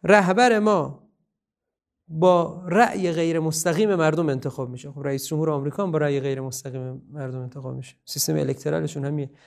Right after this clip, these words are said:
پادشاه بریتانیا چجوری انتخاب می‌شه؟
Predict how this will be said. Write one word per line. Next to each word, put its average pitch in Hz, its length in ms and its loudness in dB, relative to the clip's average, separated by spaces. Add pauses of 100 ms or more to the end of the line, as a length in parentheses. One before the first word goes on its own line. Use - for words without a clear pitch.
(240)
پادشاه 160 600 2
بریتانیا 160 520 0
چجوری 147 280 -2
انتخاب 127 380 -4
می‌شه؟ 123 300 -12